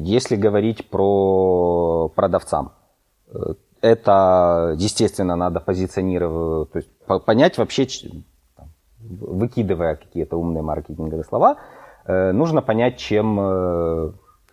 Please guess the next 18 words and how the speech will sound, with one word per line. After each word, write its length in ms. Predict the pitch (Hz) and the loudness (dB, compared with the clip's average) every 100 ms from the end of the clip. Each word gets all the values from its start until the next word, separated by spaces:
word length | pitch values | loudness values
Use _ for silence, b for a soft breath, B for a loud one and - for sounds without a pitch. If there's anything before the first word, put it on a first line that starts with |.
| 78 | -10
чем 180 | - 92 | -6 -4
компания 380 | 90 95 87 87 | -2 -2 -2 0
занимается, 340 | 104 143 98 | 0 0 0
даже 200 | 92 92 | 0 0
если 180 | 85 92 | 0 -2
она 640 | 85 85 80 76 76 - - | -2 -2 0 -2 -2 -6 -6
просто 260 | 90 - 76 | -6 -4 -4
аутсорсинговая, 1000 | 80 - 240 - 175 147 127 117 101 - b b b b - | -4 0 0 0 0 0 2 4 2 0 b b b b -8
э, 260 | 85 85 78 | -2 -2 -2
ты 60 | 90 | 0
можешь 320 | 92 85 85 | 0 0 -2
быть 380 | 80 80 - - | -2 -4 -6 -12
дорогим 480 | 78 82 85 165 170 | -4 -2 0 0 2
аутсорсером, 680 | 143 - 117 101 - 82 76 | 0 0 -2 -2 -6 -6 -6
дешёвым 460 | 82 113 127 120 | -2 0 2 2
аутсорсером, 880 | 110 101 - 95 87 - 85 80 80 | 0 -2 -4 -6 -6 -6 -4 -4 -4
э, 420 | 78 76 76 71 73 | -4 -4 -4 -6 -8
какие-то 560 | 73 - 80 69 - | -12 -6 -6 -4 -8